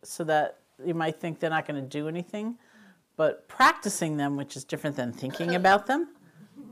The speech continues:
does something. So what she was encouraging her, like,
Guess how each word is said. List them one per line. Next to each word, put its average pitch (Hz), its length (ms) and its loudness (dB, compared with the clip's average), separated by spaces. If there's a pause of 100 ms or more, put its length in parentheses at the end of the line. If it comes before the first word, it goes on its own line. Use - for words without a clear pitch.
(100)
does 170 200 8
something. 113 460 -8 (460)
So 165 440 6
what 160 320 4
she 190 240 2
was 170 540 2
encouraging 156 840 0
her, 147 500 2 (500)
like, 139 240 -4